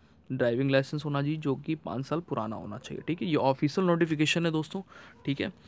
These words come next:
चलिए यहाँ पर बात करेंगे जो एससी, ओबीसी हैं कैंडिडेट जो यूपी से हैं। ठीक है, और, ठीक है, यूपी से हैं और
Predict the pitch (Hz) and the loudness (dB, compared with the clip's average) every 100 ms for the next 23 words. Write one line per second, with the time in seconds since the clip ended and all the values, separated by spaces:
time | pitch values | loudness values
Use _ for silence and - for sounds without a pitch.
0 | - - - 123 123 131 147 156 135 135 | -20 -8 -4 -2 0 0 0 0 -2 -2
1 | 147 151 160 170 - 131 - 170 170 - | -2 -2 -2 -2 0 -2 -2 -6 -4 0
2 | 135 143 - 165 156 156 151 139 135 135 | 2 0 0 -2 0 -2 -2 -4 -2 -2
3 | 143 - - _ _ - - - - - | -4 -6 -16 _ _ -20 -20 -20 -20 -20
4 | _ 135 147 160 175 143 139 151 147 180 | _ -4 2 2 0 -4 2 2 2 0
5 | 147 131 131 - _ 175 - 220 - _ | 0 -2 -4 -16 _ -6 -6 -8 -12 _
6 | - 139 - - _ _ _ - - _ | -2 -2 -2 -8 _ _ _ -20 -20 _
7 | _ _ _ _ _ _ _ _ _ _ | _ _ _ _ _ _ _ _ _ _
8 | _ _ _ _ _ _ _ _ _ _ | _ _ _ _ _ _ _ _ _ _
9 | _ _ _ _ _ - - 151 117 180 | _ _ _ _ _ -20 -8 -4 -4 -4
10 | - - _ - 139 139 156 165 165 156 | -10 -20 _ -8 -2 0 0 -2 0 -2
11 | 196 262 - - - - 139 131 117 104 | -4 -8 -18 -20 -20 -12 -4 -4 -4 -6
12 | 101 110 | -8 -8